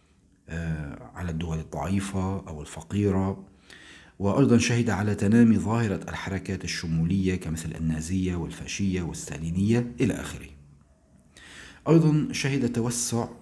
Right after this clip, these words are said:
للنظام الاشتراكي، وتأسيس أو قيام أول دولة عمالية اشتراكية في التاريخ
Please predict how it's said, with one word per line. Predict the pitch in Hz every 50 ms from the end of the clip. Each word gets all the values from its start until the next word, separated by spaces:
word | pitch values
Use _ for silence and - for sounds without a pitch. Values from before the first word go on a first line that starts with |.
| - - - _ _ _ _ _ -
للنظام | 101 107 95 98 98 92 92 92 90 95
الاشتراكي، | 98 - - - - 110 92 78 73 71 - - - - _ _ _ _ _ _ _ _ _ _ _ _ _ _ _ _ _ _ _ _ _ -
وتأسيس | 92 101 101 101 101 101 98 98 98 95 - - - - - _ _ _ - - - - - - - 117 117 113 - - -
أو | 101 95
قيام | - - 98 98 104 104 104 101 - -
أول | 151 165 139 113 95 92 98 95 90 87 90
دولة | 98 104 104 92 82 80 80
عمالية | 73 - - 113 113 104 98 95 92 90 90 90 82 73 82 -
اشتراكية | - - - - 107 98 95 95 92 92 - 101 98 104 107 117 123 120 120
في | - -
التاريخ | - - - 71 69 71 71 - -